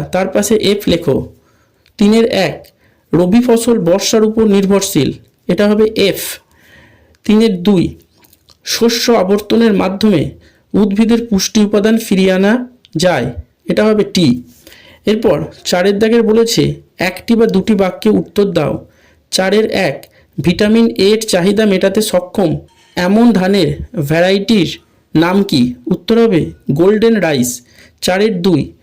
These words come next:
জোড় কলমের একটি অংশ স্টক হলে অপর অংশটির নাম লেখো। উত্তর হবে সিয়ন। চারের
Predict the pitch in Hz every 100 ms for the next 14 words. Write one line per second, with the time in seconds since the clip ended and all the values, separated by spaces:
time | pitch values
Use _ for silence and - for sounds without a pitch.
0 | _ _ _ 147 165 196 208 226 226 233
1 | 233 233 180 - - 202 190 202 220 -
2 | - 185 147 - _ _ _ - 202 156
3 | - - _ _ - 185 226 233 190 202
4 | 208 208 226 190 180 170 160 143 143 -
5 | _ 185 - 220 220 196 151 - 202 196
6 | 160 147 147 _ _ _ _ _ - 196
7 | 226